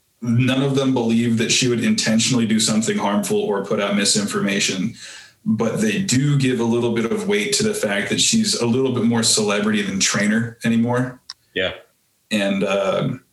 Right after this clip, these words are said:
Speaker 1: when you get to those personalities, some folks,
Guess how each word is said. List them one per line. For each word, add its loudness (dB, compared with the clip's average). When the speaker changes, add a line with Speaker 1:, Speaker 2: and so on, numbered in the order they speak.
Speaker 1:
when 2
you 4
get 0
to 2
those 0
personalities, 2
some 2
folks, 0